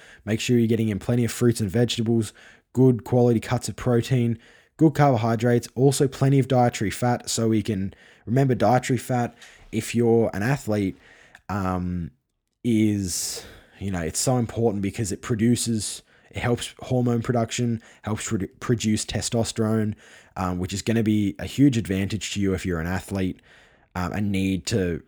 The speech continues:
you know, really amp shit up. You know, if you do power sports, if you do strength sports,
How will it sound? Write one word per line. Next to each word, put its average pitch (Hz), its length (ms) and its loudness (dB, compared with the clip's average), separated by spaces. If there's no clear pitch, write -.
you 87 120 -6
know, 85 120 -2
really 90 420 -2
amp 92 220 -4
shit 82 280 -4
up. 87 240 -4
You 90 120 -6
know, 85 100 -2
if 85 160 -6
you 92 100 -2
do 90 280 -2
power 113 320 2
sports, 110 480 0
if 85 100 -10
you 92 60 -2
do 85 100 -2
strength 104 360 -4
sports, 104 520 -4